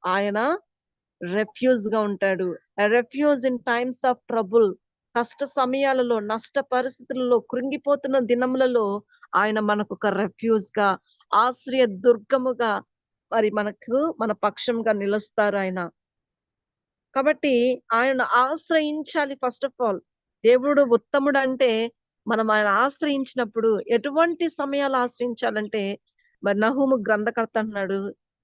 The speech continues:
"శ్రమ దినమందు ఆశ్రయించి చూడండి, ఆయన ఉత్తమత్వం మీకు బయటపడతది. ఆయన మంచితనం మీకు తెలియాలంటే మీ కష్ట సమయాల్లో దేవుణ్ణి ఆనుకోండి, ఆయన మీద ఆధారపడండి.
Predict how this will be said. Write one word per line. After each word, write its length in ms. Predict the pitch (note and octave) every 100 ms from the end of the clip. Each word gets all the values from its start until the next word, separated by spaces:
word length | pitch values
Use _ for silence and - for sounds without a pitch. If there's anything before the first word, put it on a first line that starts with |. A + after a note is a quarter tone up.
| _ _
"శ్రమ 320 | A3+ A3+ A#3+
దినమందు 580 | C4+ A3 A#3+ B3 A#3+ A3+
ఆశ్రయించి 540 | G#3+ G#3+ - A3 G#3+ G#3
చూడండి, 460 | G#3 G3 G3 G3 F#3+ E3+ _ _ -
ఆయన 200 | F#3+ F#3+
ఉత్తమత్వం 680 | F#3+ A3+ - B3 A#3+ - A3+
మీకు 240 | G#3+ G#3
బయటపడతది. 840 | F#3 G3 G3+ A3+ G3+ G#3 G3+ G#3 G3+ F3+ _ _ _
ఆయన 180 | - G#3+
మంచితనం 640 | G#3+ A3 B3 D4+ - C4+ C4
మీకు 200 | B3 A#3
తెలియాలంటే 920 | A#3+ A3+ B3+ B3+ B3+ B3 A#3 G#3 G#3 _ _ -
మీ 100 | G#3
కష్ట 380 | - C4 -
సమయాల్లో 540 | D#4+ - C#4 C#4+ C#4 C#4
దేవుణ్ణి 420 | B3 C4 B3+ B3+
ఆనుకోండి, 680 | A#3+ B3+ C#4 C4 B3 A#3 A3 G#3+ G#3+ _ _ -
ఆయన 160 | G#3
మీద 240 | G#3+ A3+ G#3
ఆధారపడండి. 1120 | G3 F#3+ C4 A#3+ A#3+ A3+ G#3 G3+ G3 F3+ F#3+